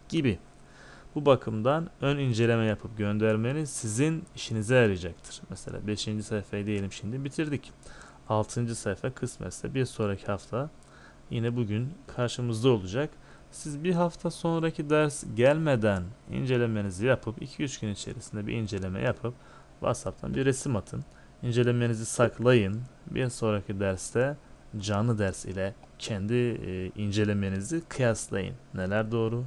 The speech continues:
neler yanlış, neleri gözden kaçırdınız? Bu sizin için faydalı olacaktır.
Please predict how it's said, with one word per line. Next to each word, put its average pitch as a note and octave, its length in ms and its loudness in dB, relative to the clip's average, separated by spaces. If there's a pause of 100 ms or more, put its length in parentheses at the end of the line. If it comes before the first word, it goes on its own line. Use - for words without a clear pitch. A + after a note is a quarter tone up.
neler G2 280 -2
yanlış, A2 540 -4 (680)
neleri A2+ 420 6
gözden G#2 340 6
kaçırdınız? G#2 840 -4 (440)
Bu A#2 220 -2
sizin A2+ 300 -2
için G2 240 -6
faydalı G#2 560 -2 (100)
olacaktır. F#2+ 680 -4